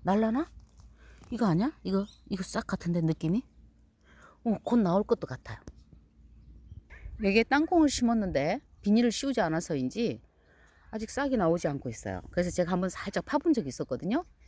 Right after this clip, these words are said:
그랬더니 그 안에서 이 눈을 틔우고 있더라고요. 때가 되면 나오겠죠? 쪽파. 쪽파 심었더니 오, 이파리 먹을 수 있을 것 같아요.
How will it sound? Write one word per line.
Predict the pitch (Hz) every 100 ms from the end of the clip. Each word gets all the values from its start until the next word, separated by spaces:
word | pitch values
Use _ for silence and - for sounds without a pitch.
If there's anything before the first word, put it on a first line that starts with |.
| - -
그랬더니 | - 180 180 156
그 | - 190
안에서 | 143 160 156 247 160 110 _ -
이 | 143
눈을 | 147 196 202 180
틔우고 | - 214 117
있더라고요. | 107 123 110 92 85 - - - - - -
때가 | 220 240
되면 | 208 185 214
나오겠죠? | 165 131 147 - 269 - _ - - _ _ - _
쪽파. | 285 - 220 113 - - - - _ _ _
쪽파 | - 269 247
심었더니 | - 254 247 202 202 254 359 - _ _ _ _ - _ -
오, | 180 196 208
이파리 | 185 190 302 269
먹을 | 196 247
수 | -
있을 | 196 214
것 | 180
같아요. | 135 - 127 143